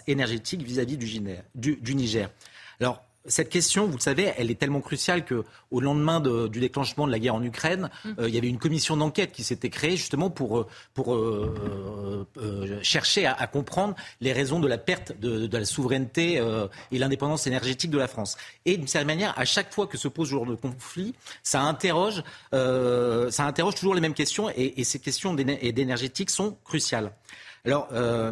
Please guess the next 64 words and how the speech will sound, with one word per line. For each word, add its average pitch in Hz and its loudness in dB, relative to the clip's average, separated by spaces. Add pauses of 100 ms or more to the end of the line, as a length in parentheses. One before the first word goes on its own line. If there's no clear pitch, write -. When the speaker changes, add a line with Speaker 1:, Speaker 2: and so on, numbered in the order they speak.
(160)
Speaker 1:
ce - 0
qu'il 208 0
faut 202 0
savoir, 196 2
c'est - -2
que - -8
depuis 131 -4 (180)
près - -2
de 180 -6
cinquante - 0
ans, 208 -2
plus 254 -2
de - -4
cinquante 131 0
ans 131 0
même, 147 0
le 127 0
Niger 147 2
est 190 -2
un 117 0
partenaire 147 0
de 123 -2
la 113 2
France, - -2
un 104 0
partenaire 135 0 (100)
historique. 147 0 (420)
Et 123 2
aujourd'hui 156 2
encore, 160 0
Orano, 143 2
qui - -4
est 123 2
le 117 0
nouveau 143 2
nom, 165 0
Speaker 2:
Mhm. 202 -10 (120)
Speaker 1:
euh, 117 2
d'Areva, 127 0 (220)
exploite, - 0
euh, 123 0
trois - 0
mines, 165 0
euh, 120 2
dans 127 0
le, 120 2
dans 117 -2
le 127 0
désert 147 2
d'Arlit. 131 0
C'est, 117 0
euh, 104 0
une 117 -4
région 139 0
qui - -6
est 104 -2
proche 151 -2
de 139 0
l'Algérie, 120 0
à, 107 2
à 113 -4
huit 117 -4
cents 151 0
kilomètres 127 -2